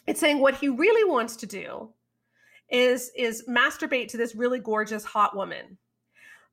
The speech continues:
But what he'll do instead is he'll use you, which isn't what he really wants. But by using you, it will, it will satisfy him enough that he doesn't need to go take what he really wants.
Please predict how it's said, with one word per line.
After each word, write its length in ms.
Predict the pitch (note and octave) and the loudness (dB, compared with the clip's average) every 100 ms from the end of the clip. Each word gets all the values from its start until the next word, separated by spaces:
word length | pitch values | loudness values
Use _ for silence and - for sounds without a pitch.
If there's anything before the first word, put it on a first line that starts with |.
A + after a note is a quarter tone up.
| - | 0
But 220 | C4 C4 - | 2 2 0
what 180 | C#4+ C#4+ | 0 2
he'll 140 | D#4+ | -2
do 180 | D#4 E4 | -2 -4
instead 680 | F#4 - C#4+ G#3 F3 A3 _ _ _ - | -4 -4 -4 -4 -6 -12 _ _ _ -6
is 180 | C4 - | -6 -2
he'll 160 | C#4+ | -2
use 380 | B3 C4+ E4 E4 | -2 -2 -4 -4
you, 500 | B3 G#3 G3 G3 A3 _ _ _ _ - | -6 -4 -4 -8 -12 _ _ _ _ -6
which 180 | B3+ B3+ | -2 0
isn't 220 | F4+ F#4 | 0 0
what 120 | C#4+ C#4 | 0 0
he 80 | |
really 260 | B3 C#4+ C4+ | 0 2 2
wants. 580 | G#3 - A#2 - - - _ _ _ | 0 -2 -2 -6 -16 -20 _ _ _
But 160 | B3+ B3 | 0 2
by 120 | B3+ | 2
using 440 | B3 D#4 E4 D4+ A#3+ | 2 0 0 -2 -2
you, 400 | A3+ A3 A3 - _ - | -2 -2 -4 -8 _ -2
it 180 | A#3 | 0
will, 320 | A#3 A#3 A3+ - | 2 0 -2 -4
it 100 | A#3+ | -4
will 100 | A#3+ | -4
satisfy 540 | - C#4 D#4 - C4 | 0 2 2 0 0
him 200 | C4+ B3+ | 2 0
enough 760 | A3 G#3+ G#3+ A3+ B3+ D#4 - _ _ _ - | 0 0 2 4 4 2 -4 _ _ _ -4
that 120 | A#3+ | -2
he 100 | A#3+ | 0
doesn't 360 | B3 B3 B3 | 0 0 0
need 160 | A#3+ A#3 | -2 -2
to 80 | A3 | -2
go 160 | A3+ | -2
take 300 | A3 A#3+ G#3+ | -2 -2 -2
what 100 | A3 | -4
he 60 | G3+ | -4
really 240 | G3 F#3+ | -4 -6
wants. 400 | F3 - - - | -6 -6 -8 -14